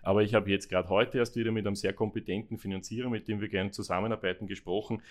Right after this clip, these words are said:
Der hat gesagt, äh, grad bis zum Segment von vierhunderttausend, äh, ist nach wie vor sehr viel möglich bei den Banken, äh, teilweise mit weniger Eigenkapital als zwanzig Prozent. Also da gibt's immer wieder kleinere Landesbanken, die da sehr,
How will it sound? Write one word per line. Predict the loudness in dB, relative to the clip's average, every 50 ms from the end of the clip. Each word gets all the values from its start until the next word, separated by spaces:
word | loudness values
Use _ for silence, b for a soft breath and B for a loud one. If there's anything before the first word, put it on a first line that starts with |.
| B B B B B
Der | -2 0
hat | 0 0
gesagt, | 4 4 4 4 4 0 -2
äh, | 0 2 2 2 2
grad | 4 6 8 8 8 6 4
bis | -2 -2 0
zum | 2 2 2 2 2 0 0
Segment | 0 -2 0 2 2 4 2 2
von | 0 -2 0 0 2 2 2 2 0 -2
vierhunderttausend, | -4 -6 -6 -4 -2 0 0 2 0 0 -2 0 0 2 4 2 2 2 0 -2 -2 -4
äh, | -4 -2 0 2 2 2 2 0 0 0 0 0
ist | 0 0 0 -4 -8 b b b b b b b 0
nach | 6 8 8 8 8 8
wie | 6
vor | 4 4 6 6 8 8 8
sehr | 6 4 4 4 4 4
viel | 4 4 2
möglich | 4 6 6 4 4 2 2
bei | 2 4
den | 4 4 4
Banken, | 4 4 4 2 0 0 -2 -2 0 2
äh, | 2 4 4 6 6 4 4
teilweise | 2 2 2 4 2 2 2 2
mit | 0 0 2
weniger | 2 2 4 4 6 6 6 6
Eigenkapital | 6 4 4 4 4 2 2 2 2 4 4 4 6
als | 6 4 2
zwanzig | 0 -2 0 -2 -2 -4 -6 -6
Prozent. | -6 -6 -4 -2 -2 -2 -2 -2
Also | -2 -2 0
da | -2 -2
gibt's | -2 -2 -6 -4 -4
immer | -4 -2 0
wieder | 0 0 0
kleinere | 0 0 -2 -2 0 0 0 0
Landesbanken, | 2 2 2 2 2 0 0 2 2 2 2 0 -2 -4
die | -4 -2
da | -2 -2
sehr, | -2 -2 0 -2